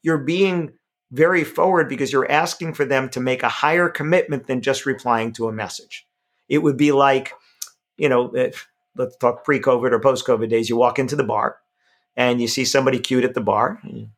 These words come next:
seat over there that's open, you walk over and you say, "Hey, wanna get married?" <laughs> Right? You wouldn't go there, right? That's a little bit forward. What you would do is say, "Oh,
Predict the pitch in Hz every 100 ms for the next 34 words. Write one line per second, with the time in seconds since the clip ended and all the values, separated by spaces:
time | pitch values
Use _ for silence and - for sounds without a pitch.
0 | _ _ - - 127 127 123 123 127 127
1 | 113 110 117 - 208 156 110 117 135 135
2 | 139 147 120 117 110 113 - - - -
3 | _ _ - - _ _ _ _ _ -
4 | 117 123 139 - 311 - _ - - -
5 | 165 - - - - - - _ _ -
6 | - - _ _ _ - 160 190 214 226
7 | 208 170 131 104 147 170 175 180 180 175
8 | 160 185 165 117 - - - 180 180 175
9 | 170 220 233 170 160 147 147 147 - 151
10 | 135 -